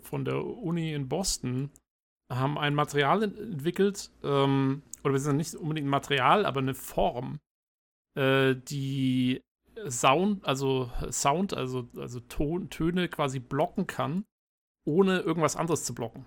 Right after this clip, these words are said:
Also das Ganze sieht dann aus wie ein Ring. Der ist auch, äh, den, der ist einfach mit einem drei D Printer geprintet. Und der hat aber intern quasi so eine Struktur, ähm, dass wenn du, wenn du, wenn's, wenn Ton,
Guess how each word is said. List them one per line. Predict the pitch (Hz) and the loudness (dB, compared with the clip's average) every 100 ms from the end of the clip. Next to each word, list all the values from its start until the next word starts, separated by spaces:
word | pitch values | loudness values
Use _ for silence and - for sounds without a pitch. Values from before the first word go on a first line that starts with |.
| _ | _
Also | 135 139 | -2 0
das | 139 | 0
Ganze | 156 160 | 0 -2
sieht | 160 170 | 0 0
dann | 160 | 0
aus | 143 180 | 0 -2
wie | 190 | -2
ein | 156 | -4
Ring. | 131 139 214 - _ _ - | -2 0 0 -2 _ _ -4
Der | 143 | -2
ist | 147 - | 0 -2
auch, | - 147 - - | -2 -4 -4 -4
äh, | 139 135 | -2 0
den, | 139 135 131 | -2 -2 -2
der | 135 | -4
ist | 131 | -4
einfach | 135 135 - 147 | -4 -6 -6 -8
mit | 143 151 | -6 -4
einem | 147 139 | -4 -4
drei | - 135 | -2 0
D | 143 180 | 0 -2
Printer | 175 - 175 196 190 | 2 2 2 -2 -4
geprintet. | 160 - 170 190 247 - _ _ _ _ _ _ - _ | -6 -4 -4 -2 -6 -10 _ _ _ _ _ _ -20 _
Und | - 143 | 0 4
der | 135 | 4
hat | 185 | 4
aber | 196 151 - | 4 4 2
intern | 190 226 160 165 185 | 0 2 4 2 0
quasi | 160 160 147 | 2 0 0
so | 147 | -2
eine | 151 | -2
Struktur, | 131 - 127 - - 226 160 185 _ _ _ _ _ _ _ - | -2 -4 -10 -4 0 0 0 -4 _ _ _ _ _ _ _ -2
ähm, | 151 139 143 143 135 - _ | 4 4 4 2 0 -8 _
dass | 147 139 147 | 2 2 4
wenn | 147 143 | 4 4
du, | 143 139 139 139 151 | 0 -2 -2 -6 -4
wenn | 143 139 | -2 -2
du, | 151 143 147 | -4 -8 0
wenn's, | 143 135 - 139 | 0 2 -2 -2
wenn | 143 135 131 127 | -2 0 -2 -6
Ton, | - 156 175 233 | -2 -2 -2 -6